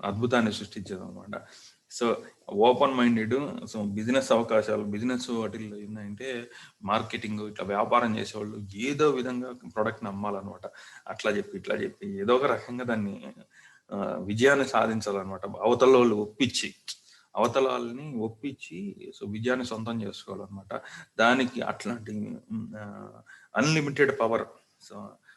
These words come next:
ఆ, ఎంతైనా సరే అన్‌లిమిటెడ్ పవర్ అందించే వ్యక్తి రాహు. So, అందుకని రాహువును,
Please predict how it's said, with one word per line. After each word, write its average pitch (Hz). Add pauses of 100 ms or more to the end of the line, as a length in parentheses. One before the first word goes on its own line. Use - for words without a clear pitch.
(180)
ఆ, 101 (160)
ఎంతైనా 135
సరే 123
అన్‌లిమిటెడ్ 117
పవర్ 104
అందించే 110
వ్యక్తి 101
రాహు. 101 (520)
So, 107
అందుకని 120
రాహువును, 117